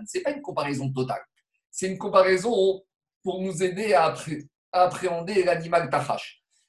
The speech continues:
Parce que l'animal Tachash, c'est quoi sa particularité ? Shieshbo Gvanin Arbe. Il avait plusieurs couleurs, il était multicolore. Je sais pas si vous vous rappelez, mais à la synagogue, sur la mappa, il y a, on a cette image de la, de, du couvercle, de cette teinture sur le Mishkan, et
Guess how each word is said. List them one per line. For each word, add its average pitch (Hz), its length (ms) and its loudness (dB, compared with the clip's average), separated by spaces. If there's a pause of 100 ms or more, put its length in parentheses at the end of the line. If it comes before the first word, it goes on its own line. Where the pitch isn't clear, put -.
(100)
Parce 160 140 -2
que 196 100 -4
l'animal 226 260 -2
Tachash, 214 340 0
c'est - 240 -8
quoi 226 120 0
sa - 140 0
particularité ? 123 960 -6 (280)
Shieshbo 180 680 0
Gvanin 180 720 2 (160)
Arbe. 143 360 0 (560)
Il 175 140 2
avait 185 500 2
plusieurs 185 380 -4
couleurs, 147 320 -2
il 147 100 0
était 180 180 -2
multicolore. 151 680 -2
Je - 100 -16
sais 185 120 -6
pas 196 100 -4
si 190 140 -10
vous 165 80 -16
vous 165 60 -2
rappelez, 170 260 -2
mais 143 80 2
à 143 60 4
la 143 100 0
synagogue, 147 560 -2
sur 139 180 -8
la 139 80 2
mappa, 143 420 2 (440)
il 147 120 -8
y 170 40 -2
a, 175 80 0
on 160 460 0
a 185 180 4
cette 139 260 -6
image 160 420 2
de 151 160 -4
la, 143 260 4
de, 135 120 -2
du 131 260 -4
couvercle, 175 480 -2
de 131 100 -6
cette 143 220 -6
teinture 135 380 -4
sur 151 160 -8
le 139 80 -4
Mishkan, 196 400 0
et 175 80 -6